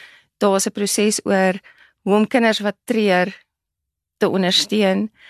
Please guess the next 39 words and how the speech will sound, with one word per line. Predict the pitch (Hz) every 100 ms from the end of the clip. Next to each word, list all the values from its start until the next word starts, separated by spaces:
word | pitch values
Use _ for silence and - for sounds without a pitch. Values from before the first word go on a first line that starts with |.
| - - _
Daar's | - 196 190
'n |
proses | 214 220 - 202 196
om | 190
sterwende | - - 196 220 226 220
kinders | 208 196 196 190
te | 202
ondersteun. | 196 190 - - 208 196 196 -
Jy | 214 196
hoef | 190 247
nie | 302
mediese | 220 190 202 214
on-, | - - -
ondervinding | 202 196 - 233 233 214
te |
hê | 202 180 185
om | - 190
daai | 180 196
kursusse | 185 180 190 185
by | 170 175
te | 175 196
woon | 208 -
nie. | - 226 - - - - - _
So | - 233
hulle | 214 208 208 190 -
doen | 226 240
ook | 233 226
'n | - 190
baie | - 185 190 220
belangrike | 202 185 180 196 202 - 208 190 180 196 -
opvoedingsrol | - 214 - 196 180 - 175 170 -
in | 185
die | 180
gemeenskap | - 180 175 185 - - - - - - - -
en | -
hulle | 214 185
sit | 190 - 262 202
die | 208
gesprek | 196 - - 254 208 -